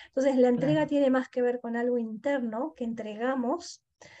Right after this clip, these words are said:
Speaker 1: ¿sí? Como nuestra mirada de un conflicto para que se nos muestre de otra forma. Y ese es un enorme gesto de humildad,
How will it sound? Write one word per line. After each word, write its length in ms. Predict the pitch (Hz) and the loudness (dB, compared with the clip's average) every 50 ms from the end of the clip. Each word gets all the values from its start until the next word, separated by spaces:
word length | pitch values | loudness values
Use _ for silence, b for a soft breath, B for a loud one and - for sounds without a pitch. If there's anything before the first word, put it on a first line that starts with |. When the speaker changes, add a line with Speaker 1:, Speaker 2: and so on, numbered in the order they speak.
| B B B | B B B
Speaker 1:
¿sí? 440 | - - - 233 254 339 339 - - _ | -14 -8 -4 -2 -2 -2 -2 -6 -12 _
Como 240 | - 233 226 214 214 | -12 -10 -8 -6 -6
nuestra 340 | 214 208 190 - 240 233 226 | -8 -8 -8 -6 -6 -4 -4
mirada 460 | 226 226 220 233 240 247 247 240 240 | -2 -2 0 0 2 2 2 2 2
de 60 | 240 | 0
un 180 | 226 220 220 208 | -2 -4 -6 -8
conflicto 800 | - 226 226 208 - - 294 302 302 - - - 330 330 330 _ | -8 -8 -8 -8 -6 -4 -4 -4 -4 -6 -6 -6 -6 -6 -6 _
para 220 | - 240 233 226 | -4 -4 -4 -4
que 80 | 233 233 | -6 -6
se 140 | - - 240 | -8 -6 -6
nos 160 | 233 208 185 | -6 -6 -4
muestre 340 | 233 254 254 254 - - 240 | -4 -4 -4 -4 -4 -6 -6
de 60 | 226 | -6
otra 180 | 226 233 220 214 | -6 -8 -12 -12
forma. 320 | - - 220 220 233 233 | -12 -14 -12 -10 -4 -2
Y 60 | 254 | -2
ese 160 | 269 262 294 | 0 0 -4
es 100 | 277 - | -6 -6
un 140 | 285 269 269 | -6 -4 -2
enorme 580 | 262 254 254 262 285 277 294 311 311 311 320 285 | -2 0 2 2 2 2 2 2 0 0 -2 -4
gesto 380 | - - 262 254 - - 254 | -4 -4 -4 -4 -4 -6 -6
de 100 | 254 254 | -4 -4
humildad, 460 | 233 226 220 214 214 220 240 226 233 | -4 -6 -8 -8 -8 -6 -6 -6 -6